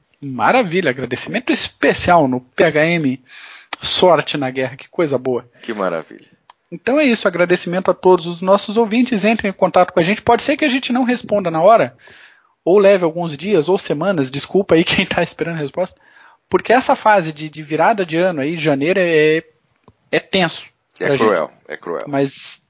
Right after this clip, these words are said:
Speaker 1: logo, logo a gente já, já volta a responder tudo bem rapidinho. Então, início de fevereiro, a gente consegue botar tudo em dia aí. Mas obrigado e continue mandando mensagem pra nós.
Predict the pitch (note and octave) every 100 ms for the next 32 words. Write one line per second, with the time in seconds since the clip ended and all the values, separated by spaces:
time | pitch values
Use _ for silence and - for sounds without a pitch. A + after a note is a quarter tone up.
0 | - F3 D3+ G3 F#3+ G#3 G#3 F#3 G3 -
1 | D#3+ E3+ F#3 F#3 F3+ F3 E3+ D#3+ C#3 D#3+
2 | E3 F#3+ F3+ E3 - D3+ D#3+ F3 F#3 G3
3 | F3+ E3+ F#3 F3 D#3 C#3+ E3+ D#3+ _ _
4 | _ _ _ _ _ - C#3 D3+ D3+ D#3+
5 | - - D3+ D3 E3 D#3 D#3 D#3+ D#3 -
6 | D#3 - D3+ D#3 D3+ D3+ - D#3 D#3+ C#3+
7 | C#3 B2 A#2+ C3+ C3 C#3 D3+ D#3+ D#3+ F#3+
8 | - F#3+ - F#3 G3 F3+ F3+ F3+ - E3
9 | D#3 E3 B2+ -